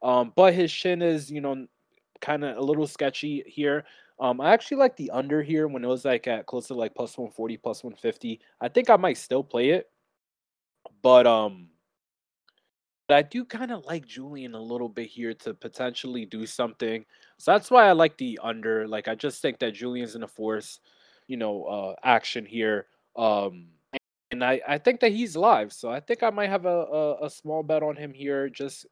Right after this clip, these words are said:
thinking that he can maybe, uh, mix up, uh, mix it up in the entries a little bit and, uh, and then, you know, maybe potentially go for some grappling, uh, a little earlier than, uh, Trezano did, but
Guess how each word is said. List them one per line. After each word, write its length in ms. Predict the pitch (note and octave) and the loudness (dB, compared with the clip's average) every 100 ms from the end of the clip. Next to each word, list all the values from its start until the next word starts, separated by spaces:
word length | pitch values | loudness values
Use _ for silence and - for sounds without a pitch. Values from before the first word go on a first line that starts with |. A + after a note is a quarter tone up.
| _ | _
thinking 280 | D#3 C#3+ C#3 | -6 -4 -4
that 140 | C3+ B2 | -6 -6
he 140 | C3+ | -10
can 280 | - C3 A#2 _ _ _ _ | -4 -4 -4 _ _ _ _
maybe, 360 | C3 B2 B2 A#2+ | -8 -6 -4 -2
uh, 140 | A2 | -2
mix 320 | A2 B2+ - | -2 -8 -4
up, 260 | B2 A#2+ - - | -2 -2 -6 -10
uh, 320 | A2 G#2+ G#2 - | -6 -6 -6 -14
mix 300 | A#2 A#2+ - | -16 -14 -10
it 80 | A2+ | -4
up 180 | A#2 A#2 | -4 -6
in 120 | A2+ | -10
the 140 | A2 A2 | -12 -12
entries 540 | A2+ - A#2 A2+ G#2 | -12 -12 -12 -10 -10
a 40 | |
little 220 | G#2+ A2 G#2 | -8 -6 -4
bit 360 | A2 G#2+ G2+ - | -4 -4 -6 -12
and, 340 | A2+ G#2+ G2 | -14 -12 -10
uh, 200 | G2 F#2+ E2+ | -8 -8 -10
and 160 | G2+ | -14
then, 140 | G2+ G2 _ _ | -16 -16 _ _
you 100 | A2+ | -16
know, 80 | G#2 | -12
maybe 240 | G#2 G#2 | -12 -12
potentially 420 | G#2 G#2+ G#2+ G2 G2+ | -12 -8 -8 -8 -8
go 100 | G2 | -8
for 120 | G#2+ | -10
some 240 | - F#2+ | -12 -8
grappling, 480 | G2 G2 - G2 F2+ | -4 -4 -6 -12 -10
uh, 200 | F2+ F2 - | -8 -8 -6
a 60 | |
little 200 | A2+ A2 | -2 -2
earlier 420 | G#2+ A2 G#2+ G2+ | -2 -2 0 0
than, 260 | F#2+ G2+ F#2+ | 0 -2 -2
uh, 140 | F#2 | -6
Trezano 520 | F2+ A2 G2 G#2+ A#2 A#2 | -4 -6 -2 0 0 2
did, 280 | C3+ D3+ - - _ | 2 2 -4 -20 _
but 380 | C#3+ C#3+ C#3 | 10 10 8